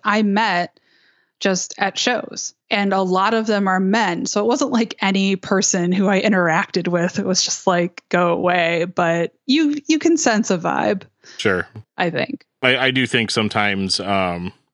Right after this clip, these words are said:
Speaker 2: as a dude, it is harder to sense a vibe, <laughs> you know, on, on, on certain things. Um, and I think that that's where a lot of the, uh, a lot of that cluelessness comes from, I think, when people, 'cause, like, I'm, I'm Midwest nice. So, like,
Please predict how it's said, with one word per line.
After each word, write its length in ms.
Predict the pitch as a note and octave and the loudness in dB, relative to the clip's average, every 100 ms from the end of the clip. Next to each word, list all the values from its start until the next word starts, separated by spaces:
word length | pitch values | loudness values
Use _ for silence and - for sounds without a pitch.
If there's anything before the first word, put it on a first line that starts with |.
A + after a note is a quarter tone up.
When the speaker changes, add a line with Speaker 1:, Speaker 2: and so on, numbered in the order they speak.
| _ _ _ _ - | _ _ _ _ 0
Speaker 2:
as 180 | A2 G#2 | 2 2
a 60 | |
dude, 360 | G2 G#2 G#2+ G2+ | 0 0 2 2
it 80 | G#2 | 2
is 200 | G#2 F#2+ | 2 0
harder 440 | - G#2 G2 G2+ | 0 0 2 0
to 100 | F#2+ | -2
sense 300 | - G#2 F#2+ | 0 0 0
a 40 | G#2+ | 0
vibe, 520 | G2+ G2 G2 G2+ - | 2 2 2 -2 -6
<laughs> 40 | _ | _
you 500 | D#3+ - F#3+ D#3+ F3 | -2 0 0 4 4
know, 300 | D#3 C3 B2 - - - | 4 2 -2 -6 -8 -4
on, 260 | - A#2+ B2 | 2 2 2
on, 300 | B2 A2+ A#2 | 2 2 2
on 180 | A#2 A2+ | 2 2
certain 340 | - A2+ A2+ | 2 2 0
things. 480 | - A#2 A2+ A2+ - - | 2 2 2 0 -2 -2
Um, 460 | A#2 G2+ F#2 F#2 - _ - - - | 0 2 0 -2 -8 _ -14 -12 -6
and 120 | G#2 | 0
I 60 | G#2+ | 2
think 200 | A#2+ G#2+ | 2 0
that 160 | A#2 A2+ | 0 2
that's 220 | A#2 - | 0 2
where 120 | G#2+ | 2
a 40 | |
lot 220 | F#2 F2+ F2+ | 2 0 0
of 100 | F2 | 0
the, 240 | F#2 F2 | 0 0
uh, 260 | E2+ F2 F2+ - | 0 -2 -4 -4
a 80 | G2+ | 2
lot 200 | F#2+ F2 | 2 2
of 60 | F2 | 0
that 180 | F2 - - | -2 -6 -4
cluelessness 640 | - F#2+ F2+ - F#2 F2 | 2 4 4 2 2 0
comes 260 | - F2+ - | 0 0 2
from, 240 | F#2 F2 | 0 0
I 80 | F2 | -2
think, 300 | - F2 - | -2 -2 0
when 120 | F2+ | 0
people, 400 | - F2+ F2 E2 - - - | 0 2 2 0 -4 -8 -2
'cause, 160 | - D3 | 2 4
like, 120 | C#3+ | 4
I'm, 320 | C3+ D#3+ D#3 - | 4 2 2 0
I'm 280 | B2 C#3 B2 | 2 4 2
Midwest 500 | A2+ G2+ G#2+ G#2+ - | 2 2 2 2 0
nice. 300 | G2+ G#2+ A2 | 0 2 2
So, 200 | - G#2 | 2 2
like, 320 | G2 F#2 - | 2 0 -4